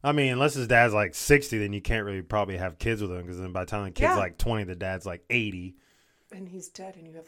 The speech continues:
Speaker 2: life insurance. I don't understand the
Speaker 1: All right,
Speaker 2: problem.
Speaker 1: well, yeah, I guess if you look at it that way, sure. <laughs> But the kid, the kid can't play with the dad 'cause
Speaker 2: Who
Speaker 1: the dad's
Speaker 2: wants to
Speaker 1: gonna be in
Speaker 2: play
Speaker 1: a
Speaker 2: with the
Speaker 1: wheelchair.
Speaker 2: dad? He can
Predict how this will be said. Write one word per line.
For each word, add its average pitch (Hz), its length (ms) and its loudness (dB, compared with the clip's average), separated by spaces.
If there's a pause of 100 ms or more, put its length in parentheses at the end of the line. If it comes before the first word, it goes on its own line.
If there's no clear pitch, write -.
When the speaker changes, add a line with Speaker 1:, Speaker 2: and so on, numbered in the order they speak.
Speaker 2:
life 160 220 -16
insurance. 135 480 -16
I 156 80 -10
don't 151 260 -10
understand 151 400 -12
the 123 80 -18
Speaker 1:
All - 60 -10 (100)
right, 98 140 -6
Speaker 2:
problem. 87 160 -8
Speaker 1:
well, 87 200 -6
yeah, 90 220 -6
I 87 80 -8
guess 82 340 -14
if 101 160 -14
you 101 80 -12
look 95 140 -8
at 98 80 -8
it 87 160 -10
that 90 240 -8
way, 87 140 -8
sure. 92 440 -6
<laughs> - 80 -16
But 180 1300 4
the 127 100 -4
kid, 143 420 0
the 107 220 -8 (260)
kid 156 220 2
can't 139 280 -4
play 143 240 2
with 120 140 -2
the 104 60 -10
dad 87 380 -14 (480)
'cause - 100 -10
Speaker 2:
Who - 60 2
Speaker 1:
the - 60 -4
dad's - 40 0
Speaker 2:
wants - 200 6
to 135 80 2
Speaker 1:
gonna 120 40 0
be 123 100 2
in 117 40 2
Speaker 2:
play 117 80 0
Speaker 1:
a - 40 -2
Speaker 2:
with 113 100 -2
the 131 40 6
Speaker 1:
wheelchair. 123 480 2 (760)
Speaker 2:
dad? - 60 -14
He - 140 -2
can 659 180 0